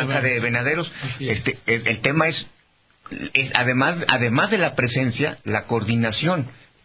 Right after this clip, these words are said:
Speaker 1: Y, y luego ven las explicaciones, no, es que no tienen por qué avisar. De pronto se volvió un
Speaker 2: Galimatías.
Speaker 1: un galimatías, un enredo, toda esta intervención de la Guardia Nacional. Entonces, aquí es donde, donde se ve,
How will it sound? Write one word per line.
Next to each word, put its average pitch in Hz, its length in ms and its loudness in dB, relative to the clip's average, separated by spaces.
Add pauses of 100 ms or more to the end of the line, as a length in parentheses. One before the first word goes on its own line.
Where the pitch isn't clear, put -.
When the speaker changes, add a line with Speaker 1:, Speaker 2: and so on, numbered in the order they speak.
(280)
Speaker 1:
Y, 123 80 2 (160)
y - 20 2
luego 135 180 2
ven 139 120 4
las 131 100 0
explicaciones, 120 540 0
no, 135 60 0
es 143 80 0
que 160 100 2
no 147 80 -2
tienen 156 200 2
por 117 160 -2
qué 135 100 2
avisar. 139 300 2 (400)
De 139 80 0
pronto 143 240 0
se 165 120 0
volvió 127 320 2
un 139 1000 4 (280)
Speaker 2:
Galimatías. 151 880 2
Speaker 1:
un 147 60 2
galimatías, 147 480 2
un 160 100 2
enredo, 151 560 2 (240)
toda 135 240 -2
esta - 180 -2
intervención 123 540 0
de 135 80 2
la 120 100 2
Guardia 120 300 0
Nacional. 127 240 0
Entonces, 143 320 2 (280)
aquí 101 260 0
es 156 60 0
donde, 160 360 2
donde 107 260 0
se 117 140 0
ve, 120 120 2